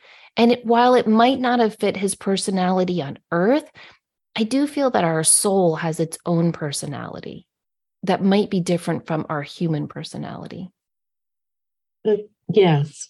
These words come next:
Speaker 2: And the fact that he was younger and healthier and happy and vibrant, that's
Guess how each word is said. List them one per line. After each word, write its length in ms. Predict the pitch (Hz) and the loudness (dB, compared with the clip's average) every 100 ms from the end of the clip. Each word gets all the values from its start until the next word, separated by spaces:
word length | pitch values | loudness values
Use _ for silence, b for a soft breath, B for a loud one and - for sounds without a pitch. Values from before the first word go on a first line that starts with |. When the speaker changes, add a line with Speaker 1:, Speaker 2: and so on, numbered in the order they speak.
| - | 0
Speaker 2:
And 320 | 190 180 180 | 2 4 4
the 100 | 180 | 2
fact 340 | 185 202 196 196 | 2 2 0 0
that 120 | 190 | 0
he 80 | 185 | 2
was 200 | 175 170 | 2 0
younger 520 | 180 180 175 165 156 | 0 2 0 0 0
and 180 | 151 151 | 2 0
healthier 680 | - 175 170 175 175 160 147 | -2 -2 -2 -2 -2 0 0
and 160 | 147 156 | -2 -4
happy 640 | - 185 180 180 151 151 | -4 -4 -2 2 2 4
and 280 | 151 151 b b _ - | 2 0 b b _ -2
vibrant, 600 | 170 170 165 151 143 - _ _ _ _ _ - | 0 0 0 2 2 -2 _ _ _ _ _ -4
that's 580 | 175 180 156 - - - | 0 0 -2 -6 -16 -18